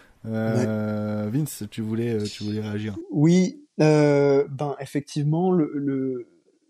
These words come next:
Speaker 2: le fait d'a-, d'avoir ce Batman, euh, détective, c'est, euh, je pense, le, le point principal le plus réjouissant du film, c'est que du coup, euh, on,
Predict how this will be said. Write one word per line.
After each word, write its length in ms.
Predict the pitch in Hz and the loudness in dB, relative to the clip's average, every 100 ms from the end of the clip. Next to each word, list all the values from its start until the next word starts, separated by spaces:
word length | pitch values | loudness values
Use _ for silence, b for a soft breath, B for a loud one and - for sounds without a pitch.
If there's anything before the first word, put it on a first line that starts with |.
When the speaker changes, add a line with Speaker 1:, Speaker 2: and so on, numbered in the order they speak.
| - | -6
Speaker 2:
le 100 | 147 | -2
fait 220 | 170 165 | 2 2
d'a-, 140 | 151 | 2
d'avoir 380 | 139 147 139 156 | 2 0 2 0
ce 160 | - 143 | 0 0
Batman, 560 | 139 143 156 156 160 | 0 0 0 2 4
euh, 340 | 143 135 131 131 | 4 2 2 2
détective, 800 | 139 147 147 - - 180 180 135 _ _ _ _ | 0 0 -4 -4 0 2 2 -2 _ _ _ _
c'est, 560 | - - - 143 143 | -8 -4 2 4 4
euh, 560 | 143 131 131 127 123 123 - | 4 2 4 4 2 0 -4
je 120 | - - | -10 -4
pense, 280 | 156 - | -4 -2
le, 240 | 151 135 135 135 | -2 0 0 0
le 160 | 139 | -2
point 720 | 123 - 151 151 151 151 147 | -4 -2 0 2 2 0 0
principal 580 | 147 - 147 - - 156 | -4 -4 -4 -4 0 2
le 220 | 151 135 | 4 2
plus 320 | 127 - 139 131 | -2 -4 0 2
réjouissant 600 | 135 135 139 143 139 135 | 2 2 2 0 0 -4
du 120 | 135 | -2
film, 240 | - 175 | 2 2
c'est 140 | 151 127 | 2 -2
que 60 | |
du 120 | 123 | -4
coup, 340 | 131 156 165 147 | -2 4 6 6
euh, 240 | 131 123 120 b b b b b _ _ - | 6 2 0 b b b b b _ _ -6
on, 840 | 127 123 120 120 117 117 113 113 | -2 0 0 0 -2 -4 -6 -8